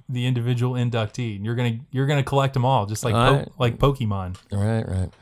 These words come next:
Speaker 1: Yeah. Um, <laughs> other speech grades. What'd you think of Vlad Guerrero's, uh, support section?
Speaker 2: Um,
Speaker 1: Heck of
Speaker 2: I
Speaker 1: a
Speaker 2: think,
Speaker 1: party.
Speaker 2: I think there was a,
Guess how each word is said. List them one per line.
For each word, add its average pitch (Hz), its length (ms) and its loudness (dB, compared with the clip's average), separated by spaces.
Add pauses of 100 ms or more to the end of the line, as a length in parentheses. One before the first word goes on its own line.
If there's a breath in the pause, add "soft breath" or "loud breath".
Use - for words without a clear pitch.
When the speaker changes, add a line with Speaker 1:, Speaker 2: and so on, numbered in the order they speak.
(500 soft breath)
Speaker 1:
Yeah. 127 460 4
Um, 139 540 8 (600 loud breath)
<laughs> - 680 2
other 190 280 8
speech - 420 -2
grades. 120 360 2
What'd 170 180 2
you 175 80 -2
think 170 240 2
of 143 120 4
Vlad 147 380 2
Guerrero's, 127 840 2
uh, 120 300 2
support 123 500 0
section? 104 520 -4 (140)
Speaker 2:
Um, 120 760 6 (140)
Speaker 1:
Heck 131 160 -2
of 120 60 2
Speaker 2:
I - 20 6
Speaker 1:
a 120 40 6
Speaker 2:
think, 147 120 4
Speaker 1:
party. 104 380 4 (300)
Speaker 2:
I 120 280 4
think 139 240 0
there 123 300 6
was 117 420 4
a, 104 320 2